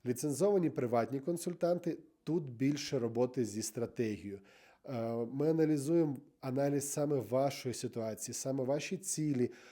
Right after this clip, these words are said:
горизонт, який ви розглядаєте, податкове навантаження, підбір інструментів саме під вас. Це не магія, не чудо інвестиції, це бо-, більш,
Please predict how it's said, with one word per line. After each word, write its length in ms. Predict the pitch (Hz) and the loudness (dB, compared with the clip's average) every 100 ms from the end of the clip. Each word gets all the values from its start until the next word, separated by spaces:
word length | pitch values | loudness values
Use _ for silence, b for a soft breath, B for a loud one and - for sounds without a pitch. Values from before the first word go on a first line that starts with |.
| B | B
горизонт, 540 | 113 127 175 143 160 139 | -2 2 2 2 0 0
який 220 | 131 135 | -2 0
ви 100 | 123 | 2
розглядаєте, 720 | 113 104 120 120 113 107 110 | 0 0 0 2 0 -2 -6
податкове 480 | - 127 127 180 180 | -4 -4 0 0 4
навантаження, 840 | 165 165 156 135 127 110 110 113 - B B | 4 2 0 -2 -2 -4 -6 -8 -12 B B
підбір 380 | - 123 131 185 | -6 -6 0 0
інструментів 640 | 175 - 151 160 180 170 160 | 0 -2 0 2 2 0 -4
саме 320 | 156 160 156 | -2 -2 -2
під 240 | 151 131 | -2 -4
вас. 500 | 120 135 107 95 - b b b | 2 2 2 -2 -10 b b b
Це 120 | 226 | -2
не 120 | 233 | 2
магія, 480 | 165 185 185 147 143 | 4 6 6 6 4
не 140 | 147 147 | 4 0
чудо 720 | - 170 160 135 151 151 - B B | 0 0 0 4 6 6 4 B B
інвестиції, 640 | 147 143 143 147 143 139 | 0 0 0 -2 0 -4
це 180 | 127 139 | -2 -2
бо-, 200 | 131 151 | 2 0
більш, 560 | 143 131 185 170 - | 0 -2 -2 -2 -6